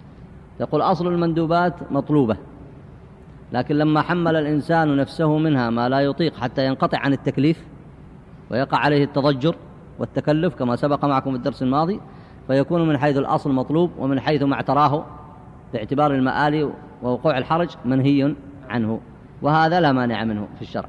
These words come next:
هذا لا مانع منه، وبهذا تجتمع النصوص. فالنذر مثلًا، النذر مثلًا مكروه ابتداءً، كان يقول الإنسان كما سبق معكم: لو أن إنسان قال: 'لو أن الله شفى مريضي فإن علي كذا وكذا،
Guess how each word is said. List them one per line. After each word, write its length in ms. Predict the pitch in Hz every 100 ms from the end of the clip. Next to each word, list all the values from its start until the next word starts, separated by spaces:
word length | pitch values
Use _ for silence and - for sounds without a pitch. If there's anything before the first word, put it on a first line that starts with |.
| -
هذا 220 | 135 139
لا 100 | 143
مانع 280 | 156 120 104
منه، 140 | 98 98 - - - - - -
وبهذا 320 | 131 139 170 156
تجتمع 420 | 151 - 151 127
النصوص. 380 | 117 - 101 - - - - - - - - - -
فالنذر 420 | 143 165 175 160
مثلًا، 360 | 151 123 107 95 - - - - - - - - -
النذر 340 | 131 156 170 151
مثلًا 260 | 147 170
مكروه 340 | 165 - 185 147
ابتداءً، 400 | 127 135 104 101 - - - - - - - - - - - - - -
كان 160 | 117 135
يقول 260 | 139 156 143
الإنسان 400 | 131 120 143 139
كما 200 | 123 120
سبق 300 | 139 127 131
معكم: 320 | 135 143 143
لو 160 | 123
أن 100 | 135
إنسان 400 | 127 123 143 123 - - - - - -
قال: 280 | 127 143 156 -
'لو 180 | 127 127
أن 120 | 143
الله 160 | 139 135
شفى 200 | 156 143
مريضي 480 | 131 127 147 160 135
فإن 240 | 127 127
علي 260 | 123 131 120
كذا 220 | 131 120
وكذا، 360 | 113 127 113